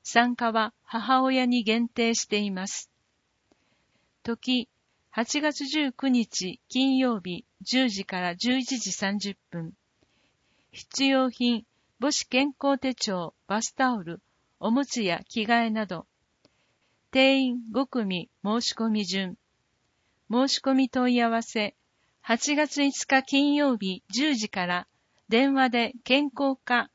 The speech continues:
マタニティコンシェルジュ。電話、七五一一七五。初めての離乳食講習会。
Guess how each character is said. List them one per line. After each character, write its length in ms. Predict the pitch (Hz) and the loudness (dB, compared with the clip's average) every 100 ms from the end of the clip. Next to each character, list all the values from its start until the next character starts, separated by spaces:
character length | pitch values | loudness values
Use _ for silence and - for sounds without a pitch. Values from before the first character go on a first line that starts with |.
| _ | _
マ 140 | 202 | -4
タ 120 | 220 285 | 0 0
ニ 220 | 294 285 | 0 0
テ 220 | 285 294 | 0 0
ィ 100 | 262 | 0
コ 100 | 277 | 2
ン 80 | 277 | 2
シ 200 | - 254 | 4 2
ェ 40 | |
ル 80 | 214 | 0
ジ 200 | - 175 | -2 -8
ュ。 80 | 165 _ _ _ _ _ _ _ | -8 _ _ _ _ _ _ _
電 280 | 214 254 262 | 2 2 2
話、 260 | 254 233 - _ _ | 0 0 -2 _ _
七 340 | 196 214 294 294 | -2 2 2 2
五 380 | 262 247 190 185 _ _ - | 0 0 -2 -8 _ _ -8
一 360 | 220 - 294 | -6 0 2
一 360 | 311 - 196 185 | 0 -2 -6 -4
七 360 | 180 185 226 220 | -4 0 2 0
五。 420 | 208 202 180 170 - _ _ _ _ _ _ _ _ _ _ _ _ _ _ _ _ _ _ | -2 -6 -6 -12 -20 _ _ _ _ _ _ _ _ _ _ _ _ _ _ _ _ _ _
初 280 | 226 247 320 | -4 0 0
め 160 | 302 | 0
て 120 | 226 | 0
の 180 | 208 196 | -2 -2
離 220 | 175 220 | -2 0
乳 200 | 247 302 | 2 2
食 340 | 285 294 285 277 | 2 0 -2 -4
講 240 | 285 277 | 0 0
習 260 | 269 262 233 | 2 0 -2
会。 340 | - 180 165 | -4 -8 -8